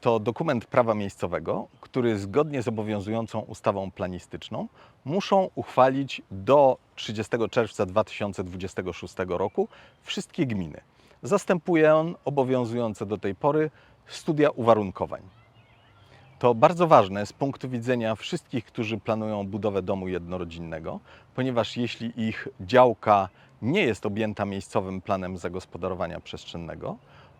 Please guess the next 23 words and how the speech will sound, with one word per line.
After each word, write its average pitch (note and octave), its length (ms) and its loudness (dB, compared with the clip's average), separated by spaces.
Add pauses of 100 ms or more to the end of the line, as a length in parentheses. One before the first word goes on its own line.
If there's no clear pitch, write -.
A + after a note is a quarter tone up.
(120)
powinni E3+ 380 -2
się C#3 160 -2
zainteresować, B2 1000 2 (240)
czy - 100 -8
gmina A#2+ 560 0 (200)
uchwali B2+ 520 2
wkrótce G2+ 760 -2 (480)
plan G#2+ 260 2
ogólny G2 600 -4 (840)
i G#3 240 0
czy E3+ 300 4
rozpoczęła B2+ 600 4
nad G#2+ 240 -2
nim G#2 140 -4
już F#2+ 140 -8
pracę. - 380 -6 (640)
Warto F3+ 340 4
w - 40 -6
tym F3+ 180 -2
miejscu D3 300 -2
powiedzieć, F#2+ 580 -6 (180)
że G#2+ 420 2
zgodnie, C3 760 0